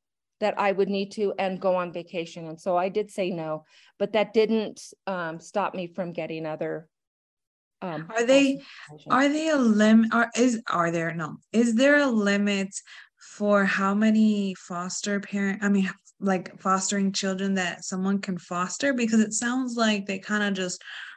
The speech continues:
Speaker 2: rush it and kinda just, like, put you in, like, some, some panel, and if you're,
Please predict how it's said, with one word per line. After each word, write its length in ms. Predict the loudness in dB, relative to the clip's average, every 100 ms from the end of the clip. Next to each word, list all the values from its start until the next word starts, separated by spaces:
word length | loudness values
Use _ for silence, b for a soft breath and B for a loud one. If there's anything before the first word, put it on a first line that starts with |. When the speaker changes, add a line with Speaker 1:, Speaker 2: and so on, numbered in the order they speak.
| B
Speaker 2:
rush 640 | -8 -6 0 0 2 2 2
it 320 | 2 0 -4
and 400 | -4 -2 0 -4
kinda 320 | -4 -2 0 0
just, 320 | -4 -8 _ _ _ _ _ _ _ -4
like, 320 | -2 -2 -2
put 240 | 0 2
you 160 | 4 4
in, 160 | 4 2
like, 240 | 0 -2
some, 540 | -4 -4 -4 -4 -6 -12 _ B B B B B -8
some 240 | -6 -4
panel, 600 | -2 0 2 4 4 2
and 160 | 2 0
if 160 | -4
you're, 200 | -2 -4